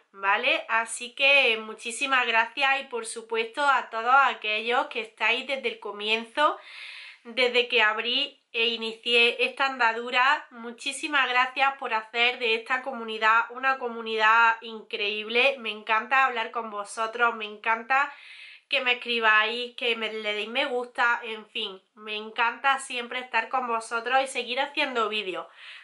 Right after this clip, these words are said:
Así que muchísimas gracias por hacer que esto sea posible. Y ya sí que sí, comenzamos y voy a empezar a sacar cositas de la caja, que como veis la tengo aquí y la caja es de Oriflame,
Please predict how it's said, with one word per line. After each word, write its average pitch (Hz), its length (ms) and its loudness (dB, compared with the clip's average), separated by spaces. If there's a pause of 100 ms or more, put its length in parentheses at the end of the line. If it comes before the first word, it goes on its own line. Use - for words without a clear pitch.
Así 220 400 -2
que 220 240 0
muchísimas 247 720 -2
gracias 247 400 0 (100)
por 233 320 -4
hacer 247 480 -2
que 226 240 -2
esto 247 320 -6
sea 214 260 -2
posible. 190 640 -10 (480)
Y 254 180 -6
ya 254 160 4
sí 330 180 -2
que 294 100 -2
sí, 269 380 -6
comenzamos 269 880 2
y 277 160 -4
voy 277 260 2
a 269 60 4
empezar 247 540 2
a 254 80 0
sacar 247 520 0 (300)
cositas 277 640 0
de 277 100 2
la 277 160 4
caja, 254 340 4
que 240 120 -4
como 233 240 0
veis 233 200 4
la 226 160 0
tengo 247 200 0
aquí 240 420 -2
y 233 160 -10
la 202 160 2
caja 240 520 4
es 269 120 -6
de 233 100 0
Oriflame, 233 640 2